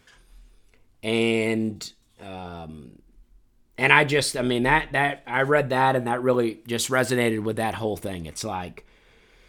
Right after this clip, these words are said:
you know, God does have a plan. And he, he's like, "Listen, just do what I'm telling you to do, and I'm gonna get you through this thing." He's like, "This world is darkness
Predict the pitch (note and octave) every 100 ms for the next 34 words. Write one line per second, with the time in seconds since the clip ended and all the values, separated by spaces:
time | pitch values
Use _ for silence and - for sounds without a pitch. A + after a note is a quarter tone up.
0 | _ _ - - _ - C#3 C3 C3+ C#3+
1 | D#3 C#3 A2+ B2 C3+ C#3 - A#2+ B2+ C3
2 | - A2+ C#3+ G3 C2 D#2 G#2 A#2 A#2+ C#3
3 | C#3 C3+ A2+ A2+ E3+ C#3+ F#2 B2 C3+ B2
4 | C#3+ G3 G#3 G#3+ G#3+ E3+ F3+ F#3+ F#3+ G3
5 | F#3+ D3+ C3 B2 B2 B2 - G2+ A#2+ D3+
6 | C3 A2+ A#2+ C3+ B2+ A#2+ B2 A#2+ G2 E2
7 | - E2+ B1+ - G#2+ A2 G#2+ B2+ C#3 G#2+
8 | B2 E3 F#3+ G3 G3 E3 D#3 E3+ D#3 A2
9 | D2+ - -